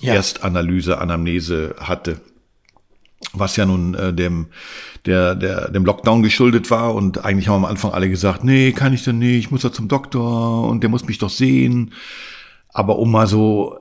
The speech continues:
Speaker 2: mal, mal böse jetzt zu sein, die fünf schlecht konzentrierten Minuten, die ich heute im Sprechzimmer eines Arztes kriege, ähm, wo ich das Gefühl hab,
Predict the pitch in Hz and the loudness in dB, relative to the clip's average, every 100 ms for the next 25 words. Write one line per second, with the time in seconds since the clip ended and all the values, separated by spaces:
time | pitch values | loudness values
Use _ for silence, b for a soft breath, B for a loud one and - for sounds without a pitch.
0 | _ - 107 104 101 98 92 - _ _ | _ -4 -2 2 2 0 -2 -6 _ _
1 | _ _ - - 98 82 87 143 113 95 | _ _ -20 -12 -8 -4 2 4 4 0
2 | 82 - - 87 82 85 95 135 143 - | -2 -6 -4 -2 0 0 0 -2 -4 -10
3 | _ _ _ _ B B B B B B | _ _ _ _ B B B B B B
4 | - 87 127 156 - 151 151 - 127 139 | -8 0 2 2 2 2 2 0 2 0
5 | - - 110 120 98 123 127 - 113 110 | 0 -2 0 0 0 0 0 2 4 6
6 | 113 127 117 104 101 104 101 110 120 107 | 6 4 2 2 2 0 0 0 2 2
7 | 95 - 113 - - 101 98 92 90 - | 0 -2 -4 -2 0 2 2 0 -2 -4
8 | 107 135 - - - - 95 90 113 151 | -4 -4 -6 -8 -8 -4 -2 0 0 0
9 | 160 B B B B B - 110 104 101 | -2 B B B B B -2 2 2 4
10 | 101 98 - - 87 90 101 107 107 104 | 4 2 -2 -8 -8 0 0 2 0 -2
11 | - 101 110 113 104 101 - | -2 -2 0 2 2 -2 -4